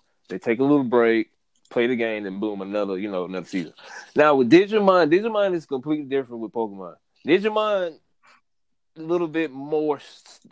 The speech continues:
and now L J, correct me if I'm wrong, 'cause he, he's more into the lore of Pokemon and Digimon. But, um, Digimon,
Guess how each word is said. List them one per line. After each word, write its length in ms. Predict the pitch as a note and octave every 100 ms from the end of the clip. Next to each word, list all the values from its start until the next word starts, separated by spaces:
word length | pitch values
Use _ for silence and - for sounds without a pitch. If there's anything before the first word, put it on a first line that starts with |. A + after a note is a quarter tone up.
| -
and 160 | G#2+ C3
now 140 | B2+
L 220 | A2+ C#3+ C3+
J, 120 | B2+
correct 300 | C3+ C3 B2
me 100 | G#2+
if 60 |
I'm 60 | G#2
wrong, 280 | G2 G2+ F#2+
'cause 240 | A2 G2
he, 380 | - C3 A#2+ G#2+ -
he's 160 | B2+
more 320 | A#2 A#2 A2
into 180 | G#2+ G2+
the 120 | G#2
lore 400 | G2 G#2 G#2+ G#2 G#2
of 240 | F#2 F#2 _
Pokemon 480 | A#2+ G2+ G2+ G2+ G2
and 80 | G2
Digimon. 360 | F2 E2+ E2 - _ _ _ _ -
But, 140 | B2+ A#2+
um, 480 | C3 C3 B2 A2 G2 _ _ _ _ _ _ _ -
Digimon, 720 | C#3+ F3 F#3+ F#3+ F3+ E3+ D#3